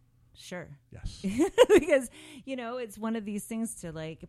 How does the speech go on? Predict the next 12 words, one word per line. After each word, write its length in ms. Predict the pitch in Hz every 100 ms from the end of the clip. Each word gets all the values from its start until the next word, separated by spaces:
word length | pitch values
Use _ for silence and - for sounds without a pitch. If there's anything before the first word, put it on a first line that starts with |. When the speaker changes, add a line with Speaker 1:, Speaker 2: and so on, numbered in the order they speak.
| -
Speaker 1:
be 160 | 185 196
sexy 680 | - 160 160 - 202 202
and 200 | 180 151 147
have, 440 | 156 165 170 160
like, 200 | 160 151
a 60 | 151
guy 280 | 131 143
watch 480 | 151 139 151 160 -
and 100 | 160
direct 400 | 143 131 131 -
it. 280 | 202 208 -
It's, 400 | - - - -